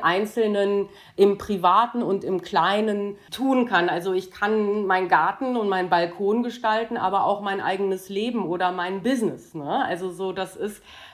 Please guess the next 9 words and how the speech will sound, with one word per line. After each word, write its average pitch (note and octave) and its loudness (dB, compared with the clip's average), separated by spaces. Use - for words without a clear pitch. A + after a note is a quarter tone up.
ähm, G3 2
super B3+ -2
spannend, E3+ -2
wenn F3 -4
ich F3+ -8
halt F3 -2
verstehe, A3+ -4
was E3+ -8
die E3+ -10